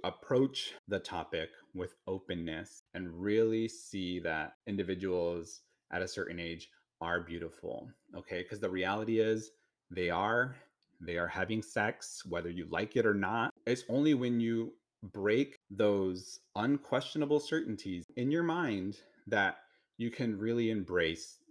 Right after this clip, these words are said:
the beautiful, beautiful world that we have around us. I want you guys to understand that when we learn real acceptance of self, we are met with reverence. Honestly, guys, please rate this podcast five stars.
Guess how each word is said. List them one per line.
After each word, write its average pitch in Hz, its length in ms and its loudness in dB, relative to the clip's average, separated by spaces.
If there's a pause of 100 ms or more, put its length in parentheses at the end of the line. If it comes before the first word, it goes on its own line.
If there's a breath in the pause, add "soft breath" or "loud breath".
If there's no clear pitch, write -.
(160)
the 98 100 0
beautiful, 104 760 0 (120)
beautiful 101 540 -2
world 85 300 -2
that 69 120 -4
we 85 80 -6
have 80 220 -12
around 80 320 -8
us. 80 260 -10 (140)
I 143 100 10
want 160 260 8
you 208 60 0
guys 165 220 4
to - 100 0
understand 98 520 2
that 87 220 -4
when 120 320 4
we 156 160 6
learn 95 520 2 (400 soft breath)
real 107 280 6
acceptance 101 600 -2
of 82 100 -6
self, 80 380 -4 (140)
we 117 180 4
are 135 120 10
met 98 420 4 (320)
with 95 180 -6
reverence. - 800 -8 (380)
Honestly, 165 360 4
guys, 160 340 4 (100)
please 170 240 0
rate 127 200 6
this 120 140 0
podcast 101 520 -2
five 95 220 -4
stars. 90 560 -4